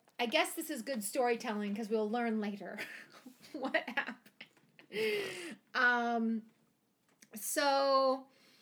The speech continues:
then I guess it's the end of the work day. Or no, it isn't yet. Now we just go to Sam's house in the middle of the day.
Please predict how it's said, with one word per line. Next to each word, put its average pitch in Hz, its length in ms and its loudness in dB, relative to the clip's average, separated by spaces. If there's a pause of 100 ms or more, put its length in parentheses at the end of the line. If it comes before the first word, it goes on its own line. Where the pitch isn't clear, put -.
(560)
then 392 600 4
I 269 80 2
guess 302 220 2
it's 294 100 -10
the 294 140 0
end 254 120 0
of 240 80 0
the 240 60 2
work 254 360 0
day. 233 760 4 (140)
Or 262 80 0
no, 269 180 0
it 247 100 2
isn't 233 280 -2
yet. 202 220 -8
Now 269 200 2
we 359 100 -2
just 359 340 -6 (340)
go 277 280 4
to 294 120 -6
Sam's 240 460 -4
house 220 520 0 (540)
in 240 80 -2
the 240 60 0
middle 240 260 0
of 220 100 0
the 226 60 -2
day. 214 720 2